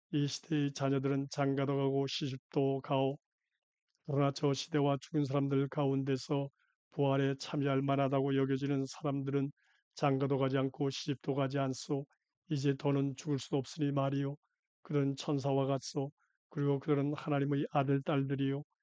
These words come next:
부활의 아들, 딸들이니 말이요. 그리고 죽은 사람들이 일으킴받아 살아난다는 것을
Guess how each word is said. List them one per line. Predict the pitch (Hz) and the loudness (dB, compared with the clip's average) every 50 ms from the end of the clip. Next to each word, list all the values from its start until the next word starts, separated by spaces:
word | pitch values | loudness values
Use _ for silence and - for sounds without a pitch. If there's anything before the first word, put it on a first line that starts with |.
| _ _ _ _ _ _ - | _ _ _ _ _ _ -2
부활의 | 147 143 135 139 139 139 147 170 | 0 2 2 4 2 2 2 0
아들, | 160 139 139 139 135 | 0 0 0 -2 -2
딸들이니 | - 170 147 139 135 147 143 143 139 143 139 139 135 | -2 0 0 0 0 0 -2 -2 -2 -2 -2 -2 -2
말이요. | 135 139 135 131 135 139 139 139 143 - _ _ _ _ _ _ _ | -2 -2 0 0 0 -2 -2 -4 -6 -12 _ _ _ _ _ _ _
그리고 | - - 147 143 139 | -6 -2 0 0 0
죽은 | 135 - 151 147 143 | -2 -2 -2 -2 0
사람들이 | 127 139 143 139 139 139 139 139 143 | 2 2 2 2 2 2 2 0 2
일으킴받아 | - 156 139 131 131 - - 147 139 135 139 135 143 139 139 | 0 0 -2 -2 -2 -4 -4 -4 -2 -2 0 0 0 0 -2
살아난다는 | - - - 143 139 139 135 135 135 135 139 139 135 | -4 -6 -4 -2 0 0 0 0 0 -2 -2 -2 -2
것을 | 135 139 131 - - 151 143 139 | -2 -4 -4 -4 -2 0 0 0